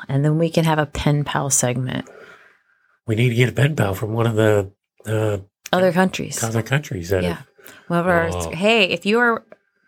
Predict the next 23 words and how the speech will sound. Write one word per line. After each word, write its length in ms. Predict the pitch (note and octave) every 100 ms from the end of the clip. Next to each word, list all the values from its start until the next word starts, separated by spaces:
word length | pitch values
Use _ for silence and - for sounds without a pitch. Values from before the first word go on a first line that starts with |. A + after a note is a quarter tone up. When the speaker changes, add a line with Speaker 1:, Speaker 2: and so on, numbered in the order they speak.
| _ -
Speaker 1:
one 240 | F3 E3+
of 120 | F3 F3+
our 120 | F3
listeners 380 | F#3 F#3 F#3+ E3+
from 140 | E3+
another 240 | D#3+ D#3+
country, 500 | D#3 - E3+ - C#3+ - - _
I 160 | - F3
don't 120 | F#3
know 120 | F3
if 120 | F3 - _ _
we 80 | E3+
have 100 | D#3+
subscribers 760 | - C#3 - - C4 A#3 D#3+
from 160 | D3+ D#3
other 160 | D3 D3
countries, 640 | D3 C#3 C#3 C3+ D3+ - - - - - _ _ _ _ _ _
but 220 | D3+ C#3 C3
we 180 | C3
need 180 | C3 C#3
a 40 | F3+
pen 280 | - B3
pal. 360 | C4 D#3+ C#3 -